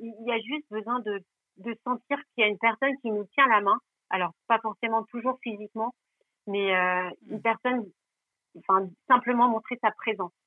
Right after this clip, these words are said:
Speaker 1: Et
Speaker 2: Hmm.
Speaker 1: ça, c'est vraiment qui est quelque chose qui est, et que moi, j'applique quand, euh, j'ai des personnes qui souffrent autour de moi, juste leur montrer, euh, ma présence. Et ce
Speaker 2: Juste
Speaker 1: petit
Speaker 2: être là.
Speaker 1: garçon, il avait tout compris, en fait, par son
Speaker 2: Ah.
Speaker 1: sourire,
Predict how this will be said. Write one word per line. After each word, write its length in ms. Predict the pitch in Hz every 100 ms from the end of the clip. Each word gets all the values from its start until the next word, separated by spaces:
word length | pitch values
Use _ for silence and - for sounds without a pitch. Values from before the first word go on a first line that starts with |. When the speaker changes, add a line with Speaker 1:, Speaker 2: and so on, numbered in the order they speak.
| _ 190 170
Speaker 1:
Et 60 |
Speaker 2:
Hmm. 80 | 156
Speaker 1:
ça, 100 | 247 240
c'est 80 | 208
vraiment 400 | 190 202 208 226 -
qui 80 | 190
est 100 | 180
quelque 240 | 196 - 202
chose 200 | 220 214 -
qui 60 |
est, 840 | 196 175 180 180 _ _ _ _ 220 202 _ _ 185
et 100 | 175
que 160 | -
moi, 220 | 190 233
j'applique 500 | 202 185 - 247 240 _ _
quand, 140 | 190 -
euh, 180 | 180 175 170 175 165 170
j'ai 80 | 175
des 60 |
personnes 380 | 185 185 - 202
qui 120 | - 185
souffrent 200 | 208 -
autour 260 | 196 190 190
de 80 | 196
moi, 220 | 202 226 _ _ _
juste 220 | 196 233 214
leur 160 | 196
montrer, 560 | 196 196 202 247 226 196
euh, 60 | 175 - _ _ _ _ _ _ -
ma 140 | 196
présence. 400 | - 214 185 170 - _
Et 40 | -
ce 80 | 208
Speaker 2:
Juste 220 | 208 208
Speaker 1:
petit 60 | 208
Speaker 2:
être 60 |
là. 100 | 208
Speaker 1:
garçon, 280 | 180 156 226 202
il 240 | 180 165
avait 200 | 170 160
tout 140 | - -
compris, 340 | 165 - 196
en 60 | 175 -
fait, 80 | 131 _
par 100 | 165 226
son 80 | 175
Speaker 2:
Ah. 140 | -
Speaker 1:
sourire, 380 | - 185 202 220